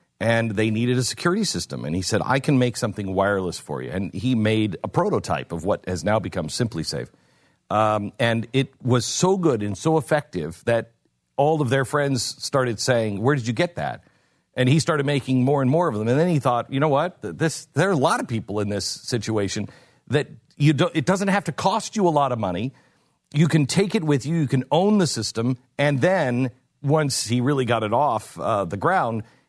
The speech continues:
he added the twenty-four seven monitoring, which is award-winning monitoring. It is the best in the business,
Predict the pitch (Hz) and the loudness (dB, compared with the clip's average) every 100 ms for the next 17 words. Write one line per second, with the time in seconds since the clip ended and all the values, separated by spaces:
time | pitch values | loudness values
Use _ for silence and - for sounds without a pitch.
0 | _ - 139 139 127 - 139 139 135 123 | _ -2 0 0 -2 -2 0 0 -2 -2
1 | 120 110 - - 113 - 151 131 127 113 | -2 -4 -8 -10 -4 0 0 0 -2 0
2 | 151 127 120 113 - - 73 - 71 127 | 0 0 0 -2 -6 -12 -20 -16 -2 2
3 | 196 160 - 87 80 95 127 - 123 120 | 2 0 -2 -6 -6 -2 -2 0 0 -2
4 | 110 - - 135 131 170 185 151 147 123 | -4 -4 0 0 2 2 2 0 0 0
5 | 113 98 92 87 101 101 95 117 92 95 | -2 -2 -2 -4 -4 -4 -2 -2 -2 -2
6 | 104 139 135 151 127 101 92 101 | 0 0 0 0 0 0 -4 -8